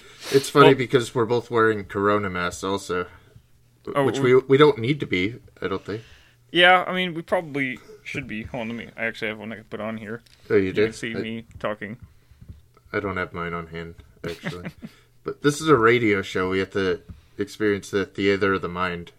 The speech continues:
Speaker 1: They'll believe anything we say.
Speaker 2: Yeah, well, we also have to make sure we're, we're visually communicating our, our language here as well.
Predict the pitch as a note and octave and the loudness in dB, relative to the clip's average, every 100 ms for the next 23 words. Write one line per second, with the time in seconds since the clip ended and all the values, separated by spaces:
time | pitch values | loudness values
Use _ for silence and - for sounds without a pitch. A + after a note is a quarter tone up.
0 | - - F2+ G2 G2 G2 F#2+ F#2 F2 F2+ | -18 -10 -10 -2 2 2 0 -4 -6 -8
1 | F2+ E2+ - F2+ F2+ - - _ - _ | -8 -10 -8 -8 -8 -20 -20 _ -20 _
2 | D#3 E3 D3+ D3 C#3 C#3+ C#3+ C3+ C#3 A2+ | 0 0 2 0 0 2 4 4 0 -2
3 | C3+ A#2 - A#2 A2 G#2+ G#2 G#2 G#2+ A#2+ | -4 -6 -4 -6 -4 -6 -6 -10 -6 -6
4 | A2 A2 G#2 A#2 G#2+ G#2 - G#2 G#2 G#2 | -4 -8 -8 -8 -6 -6 -4 -4 -4 -8
5 | G#2 - - G#2 G2 G#2 - - _ A2 | -10 -12 -4 -2 -2 -6 -10 -20 _ -8
6 | G#2 G#2 G2+ - G#2+ G#2 G#2 G#2+ G#2 G#2+ | -8 -8 -10 -10 -8 -8 -8 -6 -6 -6